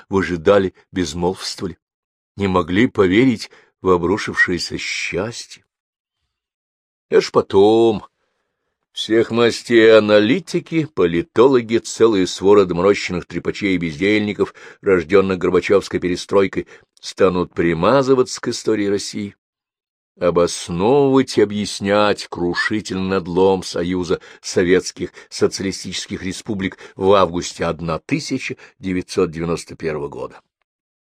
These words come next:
Шаловливая же рука вятского пацана дала свою трактовку в историческом повороте, пусть и с орфографической ошибкой.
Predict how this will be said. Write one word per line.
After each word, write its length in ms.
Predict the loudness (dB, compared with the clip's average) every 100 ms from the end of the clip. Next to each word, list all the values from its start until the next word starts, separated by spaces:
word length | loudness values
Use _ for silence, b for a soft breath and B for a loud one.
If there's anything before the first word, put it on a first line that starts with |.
| _ _ _ _ _ _ _ _ _ _ _
Шаловливая 560 | -2 0 2 2 2
же 140 | 6 6
рука 400 | 6 6 6 8
вятского 480 | 6 4 0 -2
пацана 440 | -2 -2 2 2 4
дала 260 | 4 4
свою 380 | 4 4 2 2
трактовку 840 | 2 0 2 2 2 0 -4 -8 -8 _ _ _ _ _ _ _
в 100 | -6
историческом 680 | -4 -2 -2 -2 -6 -8 -2
повороте, 520 | 2 4 4 2 -4
пусть 300 | -8 -8 -8
и 100 | -10
с 140 | -8
орфографической 760 | -12 -10 -10 -10 -12 -16 -10 -8
ошибкой. 480 | -6 -8 -10 -14